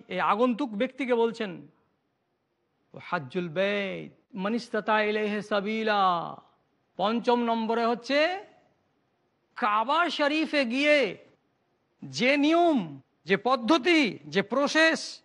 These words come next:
আল্লাহ রাব্বুল আলামিনের নবী বলে দিয়েছেন, আল্লাহ বলে দিয়েছেন, সেই প্রসেসকে মেনে তার জিয়ারত করা, হজে যাওয়া। হজ করতে হবে,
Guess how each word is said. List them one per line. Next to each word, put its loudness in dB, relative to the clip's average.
আল্লাহ 2
রাব্বুল -2
আলামিনের 0
নবী 0
বলে 0
দিয়েছেন, -2
আল্লাহ 2
বলে 0
দিয়েছেন, -4
সেই 0
প্রসেসকে -2
মেনে -4
তার -4
জিয়ারত -4
করা, -8
হজে 0
যাওয়া। -6
হজ 0
করতে -4
হবে, -2